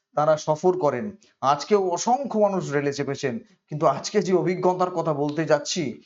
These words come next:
বা যে ঘটনার উল্লেখ আপনাদের সামনে করতে যাচ্ছি, এমন ঘটনা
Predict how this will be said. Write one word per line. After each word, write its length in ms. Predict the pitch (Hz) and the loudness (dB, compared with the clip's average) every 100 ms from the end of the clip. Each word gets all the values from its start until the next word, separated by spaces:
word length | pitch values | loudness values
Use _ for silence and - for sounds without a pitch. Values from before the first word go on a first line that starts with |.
| _ - | _ 0
বা 120 | 147 | 2
যে 160 | 147 156 | 2 0
ঘটনার 420 | 139 147 180 170 | -2 0 0 0
উল্লেখ 340 | 156 180 208 | -2 0 0
আপনাদের 340 | 190 - 175 160 | 0 0 -2 -4
সামনে 280 | - 160 143 | -6 -8 -6
করতে 300 | 139 - 139 | -8 -8 -4
যাচ্ছি, 500 | 143 - 131 107 - _ _ | -4 -4 -8 -8 -10 _ _
এমন 440 | 143 160 185 202 | -4 -2 0 -2
ঘটনা 640 | 190 196 175 180 151 110 | -4 -2 0 2 2 -2